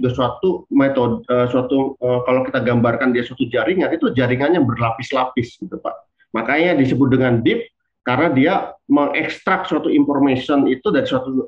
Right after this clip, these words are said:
raw data, dari suatu data, diekstrak menjadi suatu fitur, Pak. Kemudian baru menjadi suatu information. Jadi, kenapa, eh, kalau, eh, kita perhatikan sekarang, kenapa artificial intelligence ini kayaknya menjadi suatu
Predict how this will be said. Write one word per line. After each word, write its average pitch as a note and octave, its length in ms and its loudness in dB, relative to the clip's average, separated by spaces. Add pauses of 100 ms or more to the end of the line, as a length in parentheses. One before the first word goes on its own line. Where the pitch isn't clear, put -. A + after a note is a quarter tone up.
raw D3 240 2
data, B2+ 480 0
dari A#2 80 0
suatu - 240 -6
data, A#2 480 -2 (320)
diekstrak G3 800 -2
menjadi C#3+ 320 4
suatu F3 560 -2 (480)
fitur, F#3 480 2
Pak. - 320 -4
Kemudian A#2+ 320 0
baru B2+ 240 2
menjadi A#2 240 2
suatu G#2 400 -6
information. G#2+ 720 -8
Jadi, G#2 400 -2 (800)
kenapa, F3+ 400 2 (180)
eh, D#3+ 460 2 (480)
kalau, D3 640 0
eh, C#3+ 400 -2
kita D#3 240 2
perhatikan C3+ 400 0
sekarang, C#3+ 400 0
kenapa C#3+ 560 0
artificial C#3 480 0
intelligence C#3+ 400 4
ini F3+ 160 2
kayaknya E3+ 320 0
menjadi B2+ 320 0
suatu C#3 560 -2